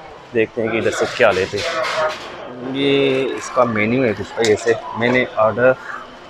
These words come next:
कर लिया है और मेरा number है सोलह। थोड़ा उधर बैठते हैं, थोड़ी गपशप मारते हैं आपके साथ,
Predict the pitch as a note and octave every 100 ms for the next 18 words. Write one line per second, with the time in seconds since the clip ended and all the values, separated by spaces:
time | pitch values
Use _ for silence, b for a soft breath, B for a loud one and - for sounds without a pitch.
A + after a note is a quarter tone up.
0 | - - - A#2+ A#2+ B2 B2+ B2 A2+ A2+
1 | A#2+ B2 B2 A#2+ G#2+ G#2 G#2 A2 A2 -
2 | G#2+ G#2+ A#2+ A#2 A#2 A2+ - - A#2 G#2+
3 | A2 - - B B B A#2+ A2+ A#2 A#2+
4 | G2+ A2+ - A#2+ A#2+ A#2 A2 G#2 B2 D3+
5 | C3 A2+ A2+ A#2+ A#2 A2 - - B2 -